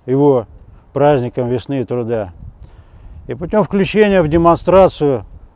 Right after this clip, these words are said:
разношерстных политических сил и движений, каких-то экзотических совершенно групп,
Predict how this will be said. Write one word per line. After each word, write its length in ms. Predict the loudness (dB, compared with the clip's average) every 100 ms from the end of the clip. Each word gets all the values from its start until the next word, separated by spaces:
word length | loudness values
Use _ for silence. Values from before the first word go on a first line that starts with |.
| -4
разношерстных 720 | 0 2 2 2 2 0 -4
политических 760 | -2 -2 -2 -8 -8 -8 -8
сил 360 | -6 -2 -2 -2 -10 _ -20 _ _ _ _ -20 _ _
и 60 |
движений, 680 | -2 2 4 4 4 0 -6 -8
каких-то 340 | -8 -6 0
экзотических 680 | 4 4 2 0 -4 -4 -8
совершенно 580 | -2 -4 0 -2 0 0
групп, 320 | 0 0 0